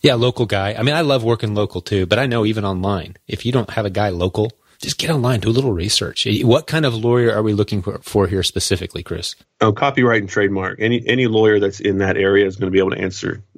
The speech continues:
Speaker 2: answer questions about this stuff.
Speaker 1: Cool.
Speaker 2: I mean, that's kind of last resort. I almost think we spent too much <laughs> time talking about that because, guys, the online stuff is free, right? And a lot of this stuff is obvious, okay? Like, you can't upload Star Wars images. You can't upload Disney and Mickey Mouse, okay? Like, you guys know that,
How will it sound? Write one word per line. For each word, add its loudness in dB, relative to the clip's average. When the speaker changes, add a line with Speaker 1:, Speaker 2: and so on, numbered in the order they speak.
Speaker 2:
answer -2
questions -4
about -2
this -8
stuff. -8
Speaker 1:
Cool. 2
Speaker 2:
I 2
mean, 6
that's 2
kind 0
of 2
last 0
resort. 0
I -2
almost 0
think 0
we -4
spent -2
too 0
much 2
<laughs> -6
time 0
talking -2
about -4
that 0
because, -2
guys, -4
the -4
online 0
stuff 0
is -2
free, -2
right? 4
And 2
a 4
lot 2
of 0
this 0
stuff 0
is -4
obvious, 0
okay? 2
Like, 0
you -14
can't -2
upload -2
Star -2
Wars 2
images. -6
You -8
can't 0
upload 0
Disney 2
and 2
Mickey 0
Mouse, 0
okay? -2
Like, 0
you -2
guys 4
know 4
that, -2